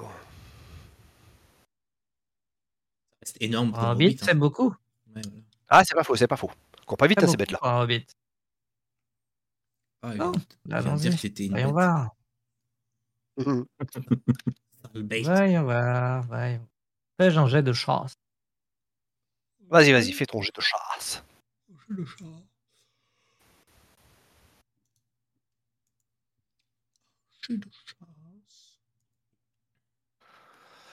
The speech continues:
Speaker 2: Voilà.
Speaker 3: Bon, c'est, c'est réussi, réussite spéciale, tout va bien. Euh,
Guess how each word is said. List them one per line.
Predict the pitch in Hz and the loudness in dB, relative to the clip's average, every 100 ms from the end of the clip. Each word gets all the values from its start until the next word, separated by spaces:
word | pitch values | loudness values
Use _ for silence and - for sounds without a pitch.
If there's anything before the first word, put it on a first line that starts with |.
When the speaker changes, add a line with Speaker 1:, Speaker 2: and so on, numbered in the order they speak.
| - - - - | -20 -20 -20 -14
Speaker 2:
Voilà. | 107 139 170 131 | -2 4 6 4
Speaker 3:
Bon, | 110 110 | 4 2
c'est, | 135 - - | 2 -6 -10
c'est | - 120 | 4 8
réussi, | 120 131 113 - 110 123 127 | 10 8 6 2 6 6 6
réussite | 117 113 - - | 4 0 -2 -4
spéciale, | - 107 - 117 127 127 | -4 0 6 8 8 8
tout | 123 | 6
va | 110 | 6
bien. | 107 107 117 120 113 | 8 8 10 10 8
Euh, | 101 98 | 4 0